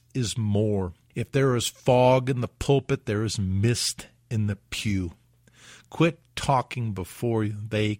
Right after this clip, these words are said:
quit listening. I learned so much from him, the clarity of communication. Now, Howie believed in me, but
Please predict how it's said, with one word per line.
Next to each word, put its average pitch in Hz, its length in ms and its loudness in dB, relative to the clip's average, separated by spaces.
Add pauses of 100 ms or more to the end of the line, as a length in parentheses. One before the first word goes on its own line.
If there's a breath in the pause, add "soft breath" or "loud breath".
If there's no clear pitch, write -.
quit - 340 -4 (240)
listening. 90 640 -4 (180)
I 107 120 0
learned 113 360 0
so - 280 2
much 113 260 0
from 95 240 -4
him, 92 280 -2
the 92 160 -8 (160)
clarity 113 920 -2
of - 220 -6
communication. 95 920 -4 (440 loud breath)
Now, 117 140 4
Howie 233 460 0
believed 107 680 0
in 90 200 -2
me, 92 200 0
but 98 300 -2